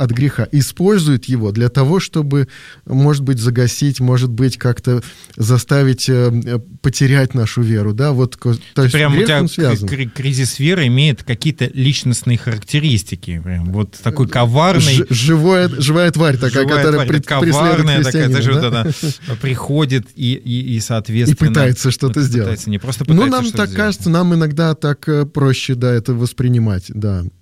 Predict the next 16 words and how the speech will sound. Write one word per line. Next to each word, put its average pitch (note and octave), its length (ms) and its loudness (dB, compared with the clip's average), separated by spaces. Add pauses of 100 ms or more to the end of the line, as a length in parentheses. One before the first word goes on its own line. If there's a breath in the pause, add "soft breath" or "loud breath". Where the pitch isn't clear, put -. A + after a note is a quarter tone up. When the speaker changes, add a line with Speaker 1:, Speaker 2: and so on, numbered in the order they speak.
(720 loud breath)
Speaker 2:
А, A2+ 380 -2
с-, A2+ 180 -10
смотри, D3 420 0
какие A3+ 300 0
признаки C3+ 480 -2
у, G2+ 760 -2
у F#2 40 -6
всё-таки G2+ 540 -8
бывают? G#2 680 -2
То - 60 -6
есть F#2 100 -10
как D#3 220 -2
можно B2+ 220 2
определить, B2+ 520 -2
что A#2 360 -4
вот A#2 280 -4